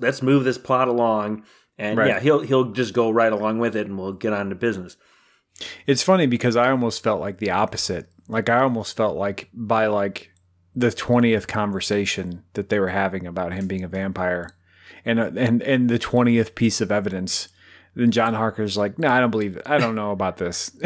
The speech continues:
Speaker 2: <laughs> I was kinda like, "Come on, dude. <laughs> Like, seriously?" And, like, it, it was to the point where, like, Mina is, like, all but a vampire. You know, like, she's essentially a vampire by the end.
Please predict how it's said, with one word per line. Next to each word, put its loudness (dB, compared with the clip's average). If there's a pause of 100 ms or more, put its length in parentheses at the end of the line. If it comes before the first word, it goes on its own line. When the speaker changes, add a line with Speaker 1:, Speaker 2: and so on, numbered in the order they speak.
Speaker 2:
<laughs> -18
I -4
was -4
kinda -4
like, 0
"Come 2
on, 2
dude. -4 (180)
<laughs> -8
Like, 2
seriously?" 4 (180)
And, 4
like, 2
it, 0
it 4
was 4
to 0
the 4
point 2
where, 6
like, 0 (320)
Mina 6
is, 0
like, 2
all 6
but 2
a -2
vampire. -4 (240)
You 4
know, 2
like, 0
she's 0
essentially 4
a 4
vampire 0
by -2
the -4
end. -12